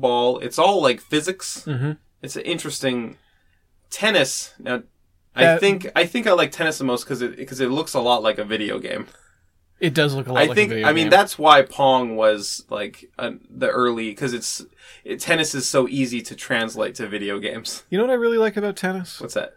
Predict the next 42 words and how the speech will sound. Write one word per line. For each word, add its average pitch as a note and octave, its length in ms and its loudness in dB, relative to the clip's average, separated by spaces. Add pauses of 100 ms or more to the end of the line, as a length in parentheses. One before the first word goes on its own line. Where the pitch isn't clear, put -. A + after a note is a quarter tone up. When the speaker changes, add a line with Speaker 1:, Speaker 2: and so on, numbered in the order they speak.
Speaker 2:
Is C#3+ 120 -6
that D3+ 100 -2
they D#3 140 -4
started E3 360 -4
using D3 300 -4
the C3 80 -6
same C3+ 300 -4
camera B2 420 -4
angles G#2+ 400 -10
as, G#2+ 80 -12
say, G#2+ 220 -6
Mario G2+ 520 -6
Tennis. - 520 -12 (1000)
Speaker 1:
Did D#3 140 -2
Mario A3+ 300 4
<laughs> - 20 0
Tennis G3+ 300 -2
start E3 320 0
that? A#3+ 260 2 (1300)
Speaker 2:
Yeah. F3+ 360 2 (720)
Speaker 1:
Yeah, B3 200 12
let's G#3+ 180 4
Speaker 2:
Yeah, G3+ 120 12
Speaker 1:
just B2 180 8
say C3 180 8
that. B2+ 80 8
Speaker 2:
you F#3 60 10
know A#3 100 12
what? A#3+ 220 10
It F#3 160 4
did. D#3+ 280 6 (220)
<laughs> - 180 -10
Speaker 1:
Anyways, D3 520 2 (100)
um, D3 680 4
I E3+ 140 0
have E3 140 4
a B2+ 80 2
podcast A2+ 420 0
to A#2 60 -10
pitch G2+ 260 -12
to G#2 60 -12
you. G#2+ 200 -10